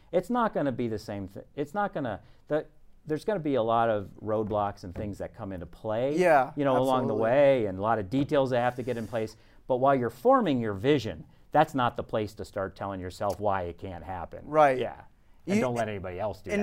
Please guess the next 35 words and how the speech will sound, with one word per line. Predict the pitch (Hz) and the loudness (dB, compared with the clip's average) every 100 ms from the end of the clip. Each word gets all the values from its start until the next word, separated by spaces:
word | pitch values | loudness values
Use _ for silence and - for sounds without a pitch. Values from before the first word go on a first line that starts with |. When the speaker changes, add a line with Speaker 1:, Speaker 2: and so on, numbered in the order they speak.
| 196 | -2
Speaker 1:
that | 180 | -4
either. | - | -2
Speaker 2:
and | 202 202 180 | 0 0 -2
do | |
you | 196 214 233 | -2 -2 -4
think | 226 214 | -4 0
that | 208 160 | 2 4
that's | 156 - | 2 0
probably | - - 160 160 156 160 | -4 4 6 4 0 -2
where | 143 135 | 0 -2
most | 131 135 - | -2 -4 -6
people | 156 131 135 | -12 -10 -8
get | 131 135 131 - - - - | -4 -2 -2 -8 -20 -20 -10
hung | - 147 | -2 0
up | 127 135 135 - - | 4 4 2 -6 -6
is | 139 135 127 127 123 120 - - | 0 0 0 -2 -6 -12 -14 -4
that | 139 123 127 | 0 2 0
they | 143 143 | 0 -2
worry | 131 143 165 160 | -2 -2 0 0
too | 160 165 | -2 -6
much | 147 | -6
about | 143 131 131 | -2 -2 -2
the | |
action | 135 131 131 - 139 | -2 -2 -2 -4 -10
and | 131 127 | -8 -8
start | - 139 - | -4 -6 -6
thinking | 147 143 143 135 | -12 -10 -8 -10
too | - | -10
much | 139 131 131 | -6 -6 -4
on | 139 139 | -4 -4
it. | 135 135 - - - | -4 -6 -12 -20 -10
And | 143 | -6
then | 151 147 | -2 0
that | 135 131 | 0 0
vision | 151 202 190 156 139 131 131 131 | 4 4 4 -2 -2 -2 -4 -8